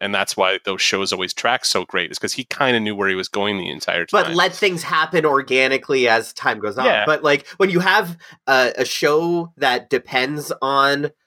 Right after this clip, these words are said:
Speaker 2: the mystery approach, like, you've gotta have it super, super plotted out the way a mystery novel is plotted out. And I think that H B O's Watchmen did that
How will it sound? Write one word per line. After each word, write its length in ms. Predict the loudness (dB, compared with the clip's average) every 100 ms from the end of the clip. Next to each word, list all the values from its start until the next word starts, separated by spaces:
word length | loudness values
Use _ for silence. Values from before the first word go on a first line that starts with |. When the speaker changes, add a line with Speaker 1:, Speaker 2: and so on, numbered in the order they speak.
| _ _
Speaker 2:
the 440 | 4 6 6 4 -2
mystery 800 | 0 0 0 -4 -2 0 0 0
approach, 640 | -4 0 0 2 -2 -2
like, 160 | -2 -2
you've 160 | -6
gotta 380 | 0 2 4 2
have 280 | 2 0 0
it 120 | -2
super, 500 | -8 -12 -8 -4 -4
super 480 | -4 -8 -4 -2 -2
plotted 440 | -4 -2 0 2 4
out 260 | 2 2
the 80 | -2
way 240 | 4 6
a 60 | 6
mystery 480 | 2 -4 -4 -6 -2
novel 340 | -2 -2 -4
is 140 | -4 -4
plotted 340 | -2 0 0
out. 360 | 2 4 4 0 -10 -8
And 160 | 0 2
I 80 | 2
think 240 | 2 0
that 220 | 2 0 0
H 200 | -2 -2
B 120 | 0
O's 140 | 0 2
Watchmen 320 | 0 0 -4
did 120 | 0
that 160 | 0